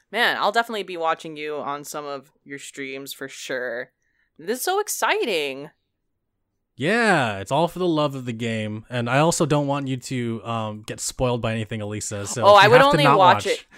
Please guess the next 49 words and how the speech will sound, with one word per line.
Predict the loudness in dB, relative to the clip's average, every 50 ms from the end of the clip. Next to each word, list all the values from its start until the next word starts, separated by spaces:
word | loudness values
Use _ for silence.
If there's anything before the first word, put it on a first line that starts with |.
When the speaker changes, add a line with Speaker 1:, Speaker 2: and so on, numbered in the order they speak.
| -18 -8 -2
Speaker 1:
I'd | 0 0 2 2
only | 2 0 0 0 0
Speaker 2:
<laughs> |
Speaker 1:
watch | 0 2 2 2 2 2 -2
it | -2 -2
if | -2 -2 0 0
I | 2 2 2 2 0
kn-, | -4 -10 -12 -14 -14 _
if | -8 -6 -2 0
I | 2 2 2 0
knew | -2 -6 -8 -8 -8 -6 -4 -2
I | -2 -2
was | -2 -2 -6
ahead | -6 -6 -6 -4 -4 -6
of | -6 -8
you. | -12 -12 -8
But | -4 -2 -2
if | -2 -2
we | -4 -2 0
were | 0 0 0 0 0 0
at | 0 0 0
the | -2 -4
same | -4 -4 -4 -6 -6 -8
time, | -6 -4 -4 -4 -4 -4 -6 -8 -10 -14 _ _ _ _ -20 -20 _ _ _ _
if | -6 -6 -4
we | -4 -4 -2
were | 0 2 2
on | 2 2
the | 0 -2
same | -2 -2 -2 -2 -2
level | -2 -2 0 0 -2 -2
at | -2
the | -4 -6
same | -6 -6 -6 -6 -6
time, | -8 -8 -8 -8 -10
then | -12 -12 -12
I | -12 -6
probably | -4 -4 -4 -4 -4 -8
won't | -10 -10 -12 -12
watch. | -10 -10 -10 -10 -10 -14 -18 -20 -20 _ _ _ _ _ _ 2
Or | 4 6
Speaker 2:
No, | 6
Speaker 1:
I'd, | 6 6
Speaker 2:
no, | 4 0 -2
that, | -2 -2 -2 0
Speaker 1:
like, | 0 -2
Speaker 2:
that's | -2 -4
fair. | -8 -12 -14 -14 -16 _ _ _ _ _ _ _
Speaker 1:
yeah. | -12 -12 -10 -10 -12